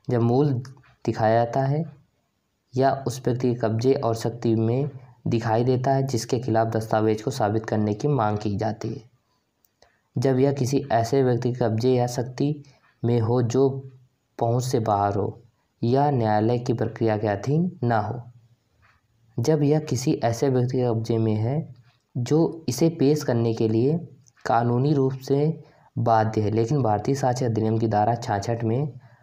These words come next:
उल्लेखित नोटिस के बाद भी वह इसे पेश करने में विफल रहता है। वे सभी, इसका उत्तर है डी, उपरोक्त में से सभी। अड़तीस नंबर क्वेश्चन है,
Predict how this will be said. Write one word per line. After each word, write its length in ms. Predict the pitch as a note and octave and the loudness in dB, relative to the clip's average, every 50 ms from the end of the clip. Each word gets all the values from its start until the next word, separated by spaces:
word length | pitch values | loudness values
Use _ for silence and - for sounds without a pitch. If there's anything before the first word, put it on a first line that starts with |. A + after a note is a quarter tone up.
| _ _ _ _ _ | _ _ _ _ _
उल्लेखित 580 | A2 A2+ A2+ A2+ A2+ A2+ A2 A2+ - D#3 D3+ - - - - - | 0 2 2 4 4 2 2 0 -2 -4 -4 -4 -12 -18 -6 -2
नोटिस 440 | A#2 A2+ A2+ A2 G#2+ A2 D3 C#3+ - | 0 0 0 0 0 -2 -2 -4 -2
के 120 | - - A2 | -2 0 2
बाद 220 | G#2+ G#2+ A2 G#2+ | 2 2 2 2
भी 280 | G#2+ - - A#2 C3+ D3 C3 - - - - _ - _ _ _ _ _ _ _ - - - A#2+ | 0 0 0 0 0 -2 -4 -8 -16 -20 -20 _ -20 _ _ _ _ _ _ _ -20 -12 -4 -2
वह 300 | A#2+ C3+ D3+ E3+ - - - | 0 2 2 0 0 -2 -4
इसे 220 | A#2+ - - C#3 | -4 0 0 0
पेश 280 | C#3 C3 A#2+ B2+ B2+ B2+ | 0 2 0 0 0 0
करने 360 | - - A2 A2 G#2+ G#2+ G#2+ G#2+ | -2 0 0 2 2 2 2 0
में 340 | A2 A#2+ C#3+ E3+ F#3 F3 - - - _ _ - | 0 0 0 -2 -2 -4 -10 -20 -20 _ _ -4
विफल 260 | C#3 C#3 - D#3 C3+ | -2 0 2 0 2
रहता 320 | A#2 G#2+ F#2+ F#2+ - - G#2 | 2 0 0 -2 -2 -4 -4
है। 200 | A2 A2+ A#2 - - _ _ _ _ _ _ - - - _ _ _ _ _ _ _ _ _ _ _ _ _ _ _ _ _ _ _ _ _ _ _ | -4 -6 -8 -12 -16 _ _ _ _ _ _ -20 -20 -20 _ _ _ _ _ _ _ _ _ _ _ _ _ _ _ _ _ _ _ _ _ _ _
वे 220 | B2 A#2+ C3 D3+ D#3 | -2 2 2 2 2
सभी, 300 | D#3 - B2 G#2 G#2 F#2+ | 2 0 -2 -2 -2 -4
इसका 340 | - - - - - - C#3+ | -6 -6 -10 -10 -4 -2 -2
उत्तर 320 | C#3 A2 - - A2 A2+ | -2 -2 -2 -2 -2 0
है 360 | A#2+ D3 E3+ F#3+ F#3 D3+ A2 | 0 0 0 -2 -2 -4 -4
डी, 300 | G#2+ A2 G2+ - - - _ _ _ _ _ | -4 -4 -4 -6 -8 -14 _ _ _ _ _
उपरोक्त 360 | A2+ A2 - C3 B2 A#2 B2+ | -10 -4 -2 -2 -2 0 0
में 140 | A#2 G#2+ G#2 | -2 -2 -2
से 140 | G#2 - D#3 | -2 -2 -4
सभी। 300 | D#3 - B2 A2+ - A#2 - - _ _ _ _ _ _ _ _ _ _ _ _ _ _ _ _ _ _ _ - _ _ _ _ _ _ _ _ _ _ - - _ _ _ _ _ _ _ _ _ _ _ _ _ - | -2 -4 -6 -6 -8 -10 -14 -16 _ _ _ _ _ _ _ _ _ _ _ _ _ _ _ _ _ _ _ -20 _ _ _ _ _ _ _ _ _ _ -20 -20 _ _ _ _ _ _ _ _ _ _ _ _ _ -2
अड़तीस 360 | C3 C3 C3 - F3+ E3+ - | -2 0 2 0 0 2 2
नंबर 180 | F3+ F3 F3+ E3 | 2 2 4 4
क्वेश्चन 340 | E3 E3 E3 E3 - F3 E3 | 4 2 2 2 2 4 4
है, 180 | E3 E3+ F#3+ | 4 4 4